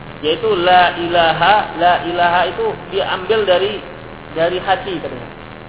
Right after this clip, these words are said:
La ilaha dikeluarkan dari hati, kemudian lempar ke kanan, ya, lempar ke kanan, illallahu itu harus sampai pada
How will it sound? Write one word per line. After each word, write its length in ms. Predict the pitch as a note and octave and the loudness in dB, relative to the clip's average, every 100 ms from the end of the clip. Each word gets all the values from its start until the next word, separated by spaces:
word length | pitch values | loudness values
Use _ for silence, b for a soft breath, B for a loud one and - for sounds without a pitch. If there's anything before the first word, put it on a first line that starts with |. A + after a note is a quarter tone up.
| D#2+ D#2+ - D#2+ | -16 -16 -16 -12
La 320 | C3+ C#3 C3+ B2 | -10 -6 -6 -6
ilaha 800 | C#3+ C#3 C3 A#2 C3 C#3+ F#3+ - | -8 -2 -2 -4 -2 0 0 -2
dikeluarkan 400 | C#3+ C#3+ D3+ D#3 | -8 -2 -2 -2
dari 160 | C#3+ D3 D3 | -2 -4 -4
hati, 320 | C3+ D3 F3+ - - - - - | -6 -6 -10 -10 -14 -16 -16 -18
kemudian 400 | - D3 D3+ D#3+ | -14 -10 -6 -4
lempar 400 | D#3 D#3 D#3 D#3 | -2 -4 -2 -4
ke 40 | D#3 | -2
kanan, 320 | D3+ D3 E3 G#3+ - - - - - - - - D#2+ | -4 -2 -6 -8 -14 -16 -16 -16 -16 -16 -16 -16 -6
ya, 160 | D#3 - - - - - - - - - - - | -6 -6 -10 -14 -16 -16 -16 -16 -16 -16 -16 -10
lempar 320 | C#3+ D3+ D#3 | -8 -4 -4
ke 100 | E3 D#3+ | -6 -4
kanan, 480 | D#3 F3 G#3 A3 - - - - - - - | -2 0 -2 -4 -10 -14 -14 -16 -16 -12 -8
illallahu 1040 | D4+ C#4 F3+ F3 E3 D#3 D#3+ F3+ G#3 B3 B3 - - - - - - - - - G#3 C4 - - | -6 -4 2 2 2 -2 0 2 4 2 -4 -14 -14 -16 -16 -16 -16 -16 -16 -4 0 2 0 -8
itu 120 | E3 | -2
harus 200 | G#3+ G#3+ | 0 0
sampai 320 | G#3+ G3+ G#3+ | -2 -2 -2
pada 320 | G3 F#3 G#3+ | 0 2 2